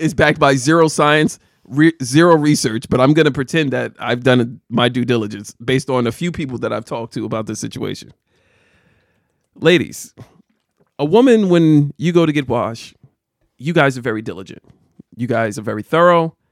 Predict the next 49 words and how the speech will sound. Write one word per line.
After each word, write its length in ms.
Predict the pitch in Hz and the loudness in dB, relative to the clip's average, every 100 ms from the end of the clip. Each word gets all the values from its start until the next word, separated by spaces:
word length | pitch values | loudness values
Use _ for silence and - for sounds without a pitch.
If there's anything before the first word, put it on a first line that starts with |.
| _ _ _ | _ _ _
You 80 | 123 | -6
guys 180 | 117 - | -4 -4
take 140 | 120 | -6
a 40 | |
very 160 | 120 113 | -6 -8
long 220 | 110 104 | -8 -10
time 320 | 120 147 147 | -6 -2 0
in 40 | 151 | -2
the 60 | |
shower. 320 | 139 143 135 131 | -4 -4 -4 -4
You 80 | |
guys 160 | 117 113 | -6 -6
do 80 | 120 | -8
what 100 | 117 | -8
you 60 | |
gotta 240 | 110 95 - | -8 -8 -12
do. 100 | 127 _ _ _ _ _ _ _ _ _ _ _ | -20 _ _ _ _ _ _ _ _ _ _ _
Most 520 | 113 139 233 - - _ - | -2 2 2 0 -12 _ -2
men 440 | 139 160 110 104 | 2 4 2 0
that 140 | 117 | -2
I 80 | 110 | -4
speak, 480 | - 151 95 - - _ _ _ _ _ - | -6 -8 -8 -10 -20 _ _ _ _ _ -4
they 140 | 143 | 0
have 180 | 170 147 | 2 2
a 60 | |
formula 380 | 131 151 147 123 | 4 4 6 4
of 60 | 120 | 0
how 160 | 123 | -2
they 120 | 123 120 | -2 -4
wash, 440 | 117 120 147 - _ _ | -4 -6 -8 -14 _ _
whether 320 | - 104 120 120 | -12 -6 -4 -2
they 100 | 120 | -4
use 200 | 123 110 | -4 -6
a 60 | |
loofah, 600 | 101 135 151 160 151 147 | -6 -4 -4 -2 -2 0
whether 220 | 139 113 113 | -2 -2 -4
they 120 | 107 | -8
just 200 | 107 - | -8 -10
use 120 | 101 | -12
the 60 | 95 | -10
bar 200 | 98 87 | -8 -8
of 80 | - | -2
soap. 380 | 156 151 147 - _ _ - | 2 2 0 -10 _ _ -6
They 80 | |
usually 320 | 170 269 214 180 | 0 0 0 0
have 240 | 170 147 | 0 0
this 160 | 143 - | -2 -2
sort 240 | 143 120 | -2 0
of 300 | 110 - | -2 -8